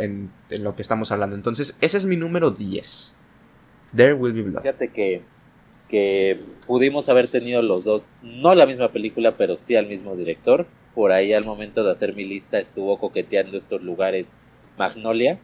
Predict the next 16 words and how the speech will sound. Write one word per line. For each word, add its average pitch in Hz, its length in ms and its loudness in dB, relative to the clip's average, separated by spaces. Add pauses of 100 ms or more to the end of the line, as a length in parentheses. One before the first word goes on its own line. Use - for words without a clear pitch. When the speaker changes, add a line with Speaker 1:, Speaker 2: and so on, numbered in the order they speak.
(180)
Speaker 2:
Curiosamente 131 500 6
Speaker 1:
Ok. 107 60 2
Speaker 2:
también 131 220 -2
del 135 140 -6
noventa 127 320 2
y 127 80 4
nueve, 151 320 2
como 113 180 -2
American 117 420 0
Beauty, 120 280 -2 (100)
mira 113 260 -12
lo 95 160 -10
que 104 100 -6
es 104 100 -12
la 104 140 -8
vida. 113 240 -6